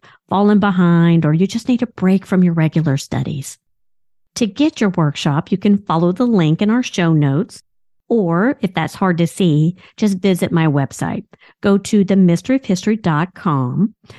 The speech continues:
go to the tab for our shop and click workshops. Scroll down and you're looking for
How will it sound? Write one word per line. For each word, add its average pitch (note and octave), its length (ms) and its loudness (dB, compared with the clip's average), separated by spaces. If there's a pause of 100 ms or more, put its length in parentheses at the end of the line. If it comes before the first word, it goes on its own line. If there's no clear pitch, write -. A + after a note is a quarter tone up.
(140)
go C4+ 100 0
to F#4 140 -2
the D#4 140 -2
tab A#3 580 0
for E3+ 280 0
our F3+ 420 0
shop E3 580 -4 (420)
and F#3 180 0
click F3+ 320 -2 (220)
workshops. C#3+ 720 -4 (720)
Scroll G#3+ 500 0
down G#3+ 460 2
and F3 160 4
you're D#3+ 80 4
looking G#3+ 400 0
for E3+ 400 -2